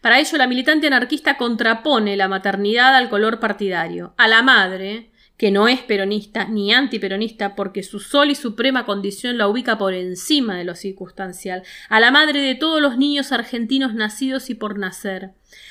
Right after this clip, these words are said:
¿Permitiréis vosotras, por ignorancia, por ingenuidad, por cobardía, que con nuestros hijos se repita la experiencia trágica que ha desgarrado Europa? Solo la madre iluminada en valores morales será capaz de salvar al pueblo argentino de esa tragedia.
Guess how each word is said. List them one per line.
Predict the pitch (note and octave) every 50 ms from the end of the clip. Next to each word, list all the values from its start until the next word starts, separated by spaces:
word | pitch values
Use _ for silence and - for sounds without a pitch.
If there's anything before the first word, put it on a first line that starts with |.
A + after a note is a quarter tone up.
| - - -
¿Permitiréis | - C4 C4 C4 C#4 C4 C4+ C#4 C4 D4 E4 F#4 F#4+ F#4+ G4 C#4+
vosotras, | B3 A#3+ A#3+ - - C#4 D4 D4 D4 C4+ A3+ G3+ - -
por | - A#3+ A3+ A#3
ignorancia, | A3+ G#3 G#3+ G#3+ G3+ G3+ G#3+ A3+ A#3+ B3 A3+ - - G3+ F#3 F3 F3+ - _ _ _ _
por | - A#3 A3+ A#3
ingenuidad, | A3+ A3 - A#3 A3 G#3 G#3 G#3 G#3 A3 A3+ A#3 G#3+ G3+ G3 - _
por | - A3+ G#3 G#3 -
cobardía, | A#3 G#3+ G3+ G#3 G3 G3 F#3+ F#3 G#3 A3+ A#3+ A#3 G#3 F#3 F3 F3 F3 - _ _ _
que | - A#3+ G#3+
con | A3+ A3 A3 A3
nuestros | G#3 G3+ - - G3+ F#3+ G3 - C#4
hijos | C#4 - D4+ C#4 -
se | - A#3
repita | G#3 G#3 G3+ G3+ B3 A3+ B3+ A#3
la | A3+
experiencia | G3+ G#3 - - G3+ G3+ A3+ A#3+ A#3+ A#3 - G#3 F#3 F#3 - -
trágica | B3 A#3+ A#3 - - A3 G3 - G3 F#3 F3+
que | - G3+
ha |
desgarrado | G3+ G3 F#3 F#3+ F3+ F3+ F3 F#3+ F#3+
Europa? | F3+ F3 F3 F#3 G#3 G#3+ - C4+ B3 G#3+ F#3+ - _ _ _ _ _ _ _ _ _ _ _ _ _ _ _ _ _ _ _ _ _ _ _ _ _ _ _ _ _ _ _ _ - _ - - - - - _ -
Solo | - D4 D4+ D#4+
la | D#4 C#4+ C#4
madre | C#4+ D4 D4 D4 D4
iluminada | C4+ B3+ B3+ B3 B3 B3+ C#4 C#4+ D4
en | C#4 B3+
valores | A#3+ A3+ A#3 B3+ C4 C#4 C4 G#3+
morales | A3 A#3 A#3 A#3+ C4+ C4 A3+ G3 G3 F#3 F3+ F3+
será | - - G3+ G3+ G3
capaz | G#3 G3 G3 G#3 G3
de | G#3+ G#3
salvar | - - G3 G3 G3+ A3 A#3 A#3+
al | A#3 A3+ G#3+
pueblo | A3 A3+ A3+ A#3 A#3 A3
argentino | G#3 G#3 - A3 G3 G3 F#3+ G#3+ G#3+ A3 G#3+
de | G#3 F#3+
esa | - G3+ F#3
tragedia. | F#3+ F#3 E3+ - - F3 E3+ E3 E3+ F3 F3+ F3+